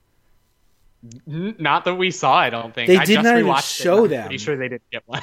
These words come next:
Speaker 1: <laughs> I think it
Speaker 2: Um,
Speaker 1: was just, like, given.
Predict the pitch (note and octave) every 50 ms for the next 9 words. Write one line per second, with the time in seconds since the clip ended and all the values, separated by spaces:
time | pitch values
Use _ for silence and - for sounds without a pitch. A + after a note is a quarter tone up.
0 | - - B3+ - - _ _ _ _ _ - - - _ - E3+ E3 D#3+ D#3 D#3
1 | E3+ F#3 G#3+ A3 F#3 A3 F#3+ F#3 F3+ C#3 - F3 F3 - - E3+ D3+ D3 C#3 -
2 | D3 C3+ A#2 D3+ D3+ C3+ B2+ B2+ A#2 A#2 C3 C#3+